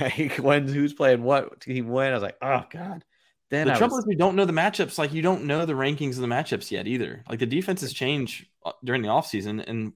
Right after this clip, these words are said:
Speaker 2: the crappiest defense last year could come back and be better, and all of a sudden it's not a great matchup, you know?
Speaker 1: And I don't know what my strategy ended up being, I feel like I could have completely crapped the bed this week one, but we'll see. I'm still, I gotta learn
Speaker 2: We
Speaker 1: this
Speaker 2: will see.
Speaker 1: format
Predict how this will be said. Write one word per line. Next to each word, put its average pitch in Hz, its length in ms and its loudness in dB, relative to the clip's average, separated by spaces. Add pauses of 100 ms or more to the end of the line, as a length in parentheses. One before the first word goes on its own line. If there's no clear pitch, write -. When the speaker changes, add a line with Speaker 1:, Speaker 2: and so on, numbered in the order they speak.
Speaker 2:
the 104 140 -6
crappiest 131 420 0
defense 127 300 -4
last 113 240 -4
year 107 100 -6
could 107 160 -10
come 117 140 -2
back 113 160 0
and 104 80 -6
be 107 120 -4
better, 104 440 0
and 101 180 -4
all 107 80 0
of 110 60 -4
a 110 40 -6
sudden 120 160 -4
it's 98 120 -10
not 104 140 0
a 101 40 -8
great 104 160 -2
matchup, 127 340 -4 (100)
you 101 120 -12
know? 110 200 -10 (260)
Speaker 1:
And 131 240 -14 (220)
I 127 80 -6
don't 156 120 -2
know 127 180 4
what 123 300 0 (420)
my 107 140 0
strategy 113 440 0
ended 110 160 -2
up 101 80 -4
being, 110 360 -4
I - 80 -4
feel 107 180 -4
like 104 120 0
I 98 80 0
could 107 200 -4
have 95 300 -6
completely 95 420 -8
crapped 104 260 -6
the 101 60 -10
bed 98 240 -4
this 107 180 -10
week 123 160 -8
one, 123 240 -4
but 113 180 -4
we'll 117 100 -8
see. - 320 -10 (120)
I'm 113 140 -4
still, 139 400 0
I 117 100 2
gotta 139 160 0
learn 131 200 4
Speaker 2:
We 127 40 2
Speaker 1:
this 135 80 2
Speaker 2:
will 135 80 0
see. 120 40 0
Speaker 1:
format 113 280 -4